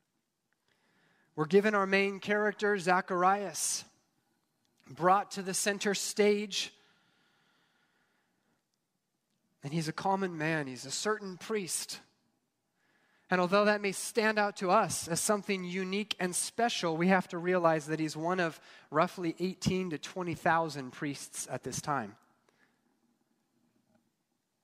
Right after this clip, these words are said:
His name, and this is important to note, means God remembers or Jehovah has remembered. And it is in this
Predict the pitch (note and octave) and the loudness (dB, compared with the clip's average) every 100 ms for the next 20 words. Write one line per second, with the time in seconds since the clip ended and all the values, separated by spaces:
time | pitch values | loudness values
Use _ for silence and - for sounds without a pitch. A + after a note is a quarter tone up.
0 | _ _ _ _ _ _ _ _ G3 F3 | _ _ _ _ _ _ _ _ 2 2
1 | F#3 G3 A3 A3+ A#3+ F#3+ F3+ - F#3 E3 | 2 0 0 -2 -4 -4 -4 -6 -8 -8
2 | C#3+ - F3+ E3 D#3 - C3 C3+ B2+ - | -10 -8 -8 -8 -16 -14 -10 -8 -10 -12
3 | - _ _ _ _ _ _ _ _ _ | -20 _ _ _ _ _ _ _ _ _
4 | - D#3+ E3 D#3+ C3+ D#3+ E3 F#3 E3+ D3+ | -6 -2 0 -2 -2 2 4 4 2 -4
5 | C#3+ C#3 C#3+ C3+ A#2 G#2+ - - C3 B2+ | -4 -4 -4 -6 -8 -8 -10 -8 -8 -8
6 | A#2+ C3 B2+ D#3 D3+ D#3 C#3+ C3 C3 A#2 | -10 -10 -10 -8 -6 -4 -2 -2 -4 -10
7 | A#2 A2+ A2 G#2+ G2 G2 _ _ _ _ | -12 -10 -10 -12 -16 -20 _ _ _ _
8 | _ _ _ _ _ _ _ _ _ _ | _ _ _ _ _ _ _ _ _ _
9 | _ _ _ _ _ _ _ _ _ _ | _ _ _ _ _ _ _ _ _ _
10 | _ _ _ _ _ _ _ _ _ _ | _ _ _ _ _ _ _ _ _ _
11 | _ _ _ _ _ _ _ _ _ _ | _ _ _ _ _ _ _ _ _ _
12 | _ _ _ _ _ _ - E3 F#3 G3 | _ _ _ _ _ _ -2 0 2 2
13 | E3+ F#3+ F#3 G#3+ A#3 - | 2 0 2 2 0 -4